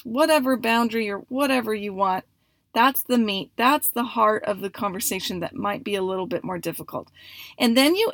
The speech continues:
end the conversation with another piece of bread, another soft reminder that you're grateful for them,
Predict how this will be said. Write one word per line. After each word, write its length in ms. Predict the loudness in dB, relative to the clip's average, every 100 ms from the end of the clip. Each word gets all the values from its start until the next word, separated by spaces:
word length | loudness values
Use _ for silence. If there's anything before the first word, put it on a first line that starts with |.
| 4
end 520 | 6 8 8 6 6 2 0 _ _ _ -12
the 60 | -2
conversation 680 | 0 2 4 4 4 2 4
with 200 | 4 4
another 560 | 2 4 4 4 2
piece 280 | 2 -4 -2
of 220 | -2 -2
bread, 480 | -2 2 4 4 2 -2
another 440 | 0 2 2 0
soft 520 | 2 6 6 6 0
reminder 540 | 0 2 2 0 0 -2
that 160 | -2
you're 160 | -4 -6
grateful 540 | -2 0 0 2 0
for 200 | 2 -2
them, 260 | 0 -2